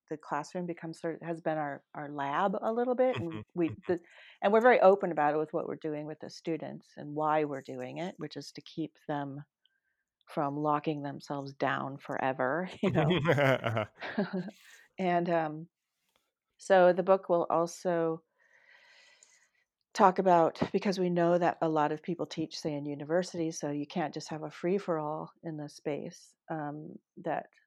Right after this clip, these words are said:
Speaker 1: uh, it's like, how do you structure a course that is more open-ended,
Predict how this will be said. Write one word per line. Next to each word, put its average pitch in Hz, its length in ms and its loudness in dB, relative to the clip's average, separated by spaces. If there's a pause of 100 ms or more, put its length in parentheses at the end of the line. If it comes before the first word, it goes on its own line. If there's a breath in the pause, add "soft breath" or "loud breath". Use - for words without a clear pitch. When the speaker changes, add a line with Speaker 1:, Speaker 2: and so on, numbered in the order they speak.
(120)
Speaker 1:
uh, - 220 -10
it's - 240 -8
like, - 160 -6
how 151 160 -6
do 160 80 -8
you 175 80 -6
structure 220 600 -2
a 180 40 -2
course 156 520 -4
that 160 160 -4
is 156 180 -6
more 147 440 -8 (920)
open-ended, 156 1000 -2